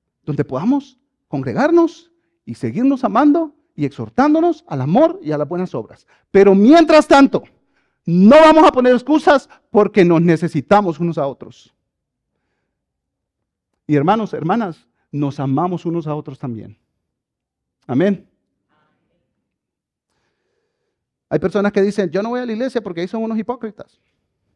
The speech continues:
Yo les digo, "No, hombre, eso no es nada". <laughs>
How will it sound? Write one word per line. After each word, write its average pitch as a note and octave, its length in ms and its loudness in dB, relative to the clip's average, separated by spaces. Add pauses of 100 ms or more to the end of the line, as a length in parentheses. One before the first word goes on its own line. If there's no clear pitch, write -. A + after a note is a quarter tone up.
(420)
Yo C#3+ 100 -4
les D3 100 -4
digo, D#3+ 180 0
"No, C3 160 -2
hombre, C#3+ 200 -4
eso B2 140 -10
no B2 80 -4
es B2+ 60 -8
nada". C#3 420 -12 (2250)
<laughs> G#3 480 -18